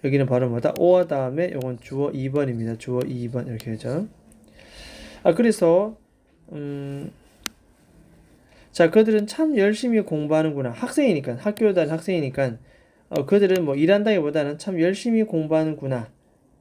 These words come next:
라고 말해주는 것. 아니면 not praising. 자, praise는 우리가 알고 있는 칭찬이에요, 칭찬. 칭찬하지 않는 것입니다. 그들에게 전혀 칭찬하지 않는 것. 오히려 이 두 가지 중에 하나가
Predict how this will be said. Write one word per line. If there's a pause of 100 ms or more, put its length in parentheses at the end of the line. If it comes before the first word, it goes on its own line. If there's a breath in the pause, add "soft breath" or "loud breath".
(280)
라고
말해주는
것. (260)
아니면 (340 soft breath)
not
praising. (260 soft breath)
자,
praise는
우리가
알고
있는
칭찬이에요,
칭찬. (1600 soft breath)
칭찬하지
않는
것입니다. (300 soft breath)
그들에게
전혀
칭찬하지
않는
것.
오히려
이
두
가지
중에
하나가